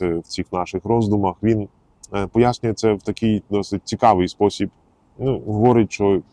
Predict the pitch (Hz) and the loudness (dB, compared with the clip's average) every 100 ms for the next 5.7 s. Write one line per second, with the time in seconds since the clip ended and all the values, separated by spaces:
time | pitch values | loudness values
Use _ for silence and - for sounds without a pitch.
0 | - 117 107 110 104 104 95 92 101 92 | -2 0 4 4 6 6 6 6 6 6
1 | 90 98 110 - _ _ _ _ _ _ | 2 0 0 -10 _ _ _ _ _ _
2 | _ _ _ - - 107 101 - 117 110 | _ _ _ -18 -4 0 0 2 4 6
3 | 104 117 _ - - - - _ 104 101 | 4 2 _ -20 -20 -20 -20 _ -2 0
4 | 90 107 107 107 104 - 110 107 107 101 | 2 2 4 2 0 2 4 6 6 4
5 | 104 117 113 101 - - 92 | 4 6 6 6 2 -12 -6